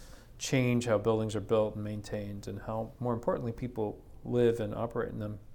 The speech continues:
Part of the leverage point was to then begin to work with cities. Along the way, I met a guy named Eric Garcetti when he got elected to city council.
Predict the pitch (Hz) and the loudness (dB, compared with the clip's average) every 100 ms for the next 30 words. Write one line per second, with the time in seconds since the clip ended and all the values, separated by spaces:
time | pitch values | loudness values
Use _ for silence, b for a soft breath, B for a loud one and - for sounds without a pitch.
0 | - - - - - - - - 131 135 | -16 -16 -18 -18 -18 -16 6 12 12 12
1 | 135 135 139 143 - 160 156 143 143 147 | 12 12 12 8 4 4 4 4 4 4
2 | 139 143 139 143 143 139 143 135 151 180 | 4 4 4 4 4 2 0 -4 0 0
3 | 127 - - - - - - 135 120 120 | -2 -8 -14 -16 -18 -20 -6 2 4 6
4 | 123 120 123 139 131 117 120 117 117 117 | 6 8 10 10 8 2 2 0 2 4
5 | 117 117 113 120 117 123 117 131 131 147 | 4 4 2 2 4 4 4 4 4 4
6 | 131 120 117 113 113 113 123 113 - 120 | 2 4 4 4 4 0 -4 -4 -2 -2
7 | 117 123 131 - 269 | -2 -2 -2 -2 -2